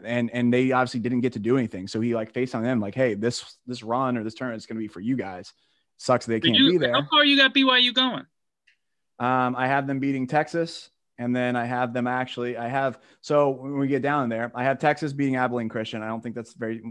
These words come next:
Speaker 1: close.
Speaker 2: No.
Speaker 1: I have uconn beating Maryland 'cause I love uconn. I love Book Night. I love the guard play.
Speaker 2: They
Speaker 1: I
Speaker 2: don't have
Speaker 1: love
Speaker 2: a,
Speaker 1: the
Speaker 2: yeah.
Speaker 1: uconn guard
Speaker 2: Maryland
Speaker 1: vibe.
Speaker 2: doesn't have an answer for Book Night.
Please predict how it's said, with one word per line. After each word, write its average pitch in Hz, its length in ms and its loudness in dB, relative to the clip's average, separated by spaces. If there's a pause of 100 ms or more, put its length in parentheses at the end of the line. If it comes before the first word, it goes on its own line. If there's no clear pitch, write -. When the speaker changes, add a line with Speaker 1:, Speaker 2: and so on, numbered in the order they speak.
(100)
Speaker 1:
close. 110 300 -8 (520)
Speaker 2:
No. 113 80 -10
Speaker 1:
I 135 40 -2
have 143 120 0
uconn 156 560 0
beating 139 240 0
Maryland 110 420 -4
'cause 113 60 -4
I 120 80 0
love 127 340 2
uconn. 113 400 -4
I 110 120 -4
love 117 320 2
Book 117 200 -2
Night. 110 220 -4
I 107 120 -6
love 117 260 -2
the 127 40 -4
guard 110 300 -2
play. 113 400 -8
Speaker 2:
They 117 140 0
Speaker 1:
I - 20 6
Speaker 2:
don't 147 100 4
have 139 120 6
Speaker 1:
love 131 120 2
Speaker 2:
a, 117 40 -10
Speaker 1:
the 135 80 4
Speaker 2:
yeah. 123 240 4
Speaker 1:
uconn 113 120 -6
guard 107 200 -8
Speaker 2:
Maryland 160 340 4
Speaker 1:
vibe. 147 60 -14
Speaker 2:
doesn't 143 180 -6
have 131 140 0
an 120 80 -4
answer 120 280 -2
for 117 120 -18
Book 107 240 -12
Night. 110 180 -10